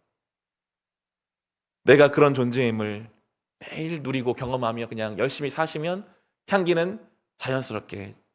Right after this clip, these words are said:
진동할 것입니다, 우리 주변에. 내가 어떻게 이 신앙을 전수할까 고민하기 전에 내가 어떻게 주님과 동행할까? 하루 이틀 말고 내가 어떻게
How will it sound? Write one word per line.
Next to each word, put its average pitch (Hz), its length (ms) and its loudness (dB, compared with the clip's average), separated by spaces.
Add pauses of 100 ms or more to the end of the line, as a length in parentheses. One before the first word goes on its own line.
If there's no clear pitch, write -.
(380)
진동할 117 440 -2
것입니다, - 440 -14
우리 98 120 -16
주변에. - 260 -20 (2000)
내가 143 180 4
어떻게 190 340 6
이 190 40 8
신앙을 185 240 6
전수할까 147 800 2 (240)
고민하기 151 440 2
전에 131 360 -6 (160)
내가 170 160 -10
어떻게 170 260 -8
주님과 151 220 -10
동행할까? 101 960 -12 (1800)
하루 180 200 0
이틀 156 220 -4
말고 127 240 -4
내가 165 160 -6
어떻게 160 480 -10